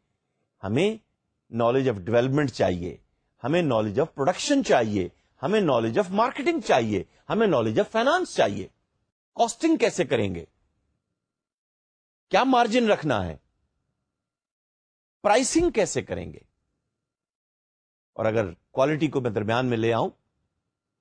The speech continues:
تو کوالٹی کی کیا cost ہے؟ Remember we talked about cost of quality؟ وہی کمپنی جب ایک لاٹ میں product develop کر رہی ہے، ایک different cost آتی ہے۔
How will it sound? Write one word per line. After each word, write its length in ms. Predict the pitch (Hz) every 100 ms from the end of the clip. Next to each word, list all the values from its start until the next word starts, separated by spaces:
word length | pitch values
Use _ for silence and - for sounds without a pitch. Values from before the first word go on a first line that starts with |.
| _ _ -
تو 80 | 196
کوالٹی 360 | 208 226 311
کی 120 | 339
کیا 180 | 254 185
cost 380 | - 135 107 -
ہے؟ 60 | 85
Remember 340 | 113 175 311
we 240 | 320 269
talked 220 | 254 - 240
about 140 | 233 - _ - 156
cost 280 | 165 -
of 180 | 254 233
quality؟ 300 | 240 269 330 330 _ _ _ _ _ _ _ _ _ _ _ _ _ _ _ _ _ _ -
وہی 220 | 147 285
کمپنی 540 | - 220 190 202 208 185 _ _ _ _ _ _ _ _ _ _ _ _ _ _ _ _
جب 180 | 123 131
ایک 300 | 156 156 - - _ _ _ _
لاٹ 340 | 113 135 160 151
میں 120 | 151
product 440 | - 135 143 131
develop 420 | 107 107 156 208 -
کر 160 | 131
رہی 300 | 123 117 107
ہے، 120 | 123 113 _ _ -
ایک 120 | 107
different 360 | 117 262 254
cost 300 | 175 147 -
آتی 420 | 117 101 107 90
ہے۔ 80 | 82